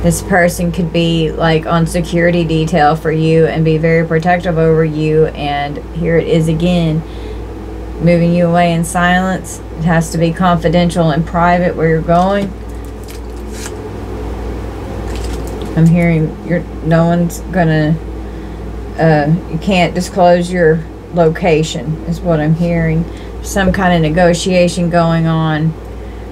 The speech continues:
regarding a conflict that, uh, the storm is bringing in. Hmm. There were contradictions.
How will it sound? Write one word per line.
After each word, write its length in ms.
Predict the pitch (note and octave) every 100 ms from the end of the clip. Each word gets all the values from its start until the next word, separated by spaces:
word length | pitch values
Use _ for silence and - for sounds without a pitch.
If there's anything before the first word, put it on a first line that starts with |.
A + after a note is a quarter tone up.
| -
regarding 520 | F#3 E3+ E3+ E3+ E3
a 60 | D#3+
conflict 880 | - F3+ E3+ D#3+ E3 D#3 D3+ -
that, 300 | E3+ C#3+ C3 - -
uh, 320 | D3+ C3 D#3 D#3 -
the 100 | E3
storm 480 | - - F#3+ F#3
is 160 | E3 E3
bringing 520 | F#3 E3+ D#3+ D#3 D3+
in. 420 | D#3+ D#3 C#3+ D3+ D#3 - - - - - - - - - - - - - -
Hmm. 380 | E3+ E3 E3 D#3+ D#3+ D#3+ - - - - - - - - - - - - - - - - - - - - - -
There 160 | F3
were 120 | E3 E3
contradictions. 1400 | - F#3+ F#3 G3 E3 F3 E3+ - D#3+ C#3+ E3 - -